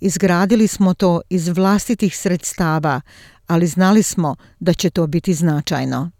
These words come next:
Australski biro za statistiku izgradio je novi sistem nakon popisa dvije hiljade šesnaeste godine, kada je popis stanovništva morao biti ugašen zbog kibernetičkih napada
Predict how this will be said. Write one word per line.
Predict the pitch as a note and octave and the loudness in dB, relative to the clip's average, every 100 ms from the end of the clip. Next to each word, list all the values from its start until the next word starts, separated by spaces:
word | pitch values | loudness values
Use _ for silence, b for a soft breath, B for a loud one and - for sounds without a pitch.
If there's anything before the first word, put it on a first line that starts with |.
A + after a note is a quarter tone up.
| _ - | _ 2
Australski | F#3+ F#3 - G3+ F#3+ - G3 | 4 4 4 2 0 0 2
biro | F#3 F#3+ F#3+ | 4 4 4
za | F#3 | 2
statistiku | F#3 G#3 - G3+ - G#3 - G3 - | 0 0 0 -2 0 -2 0 -2 0
izgradio | G3 E3+ F#3 F3+ F#3+ F#3+ G3+ | -2 0 2 2 2 4 4
je | F#3 | 6
novi | G3+ G#3 E3 | 4 4 2
sistem | - F3 E3 - E3+ D3+ - B B B | -2 -4 -4 -2 -2 -2 -6 B B B
nakon | F#3+ F3+ - F3+ | 4 4 4 2
popisa | - F#3 - G3+ - D3+ | 2 0 0 -2 -2 -2
dvije | D#3+ F#3 E3 | 0 2 2
hiljade | F3 F3+ D#3+ | 0 0 0
šesnaeste | D#3+ - G3 - G3 E3+ - F3+ | -2 0 0 0 0 0 -2 -4
godine, | E3 G3 F3+ E3+ D3 C#3+ B B B B | 0 2 2 0 -2 -6 B B B B
kada | G3 F3 | 2 2
je | E3+ | 2
popis | - G3 - G#3+ F#3+ - | 2 2 2 0 -2 -4
stanovništva | E3+ E3 E3+ F3 F#3 - G3+ F3+ - B B B | -4 -2 0 2 0 0 -2 -2 -4 B B B
morao | G3 G#3+ A3 F#3+ | 4 4 4 4
biti | F3 - F3+ | 2 0 0
ugašen | F3 F#3+ F3+ - F3 | 0 0 0 0 -2
zbog | D#3 F3 E3 D3 | -2 0 -2 -2
kibernetičkih | - E3 F3 E3+ F3 G3+ - E3+ - | 0 0 2 2 0 -2 -4 -6 -2
napada | F3+ F3 D#3 D#3+ D#3 | 0 0 0 -2 -2